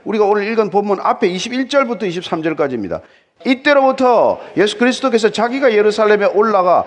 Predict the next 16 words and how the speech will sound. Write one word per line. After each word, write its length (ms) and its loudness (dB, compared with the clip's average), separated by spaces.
장로들과 720 2
대제사장들과 760 0
서기관들에게 600 0
많은 360 0
고난을 460 2
받고 580 2
죽임을 480 0
당하고 560 2
제삼 360 -2
일에 120 2
살아나야 520 0
할 120 0
것을 260 0
제자들에게 720 0
비로소 440 2
나타내시니, 760 -2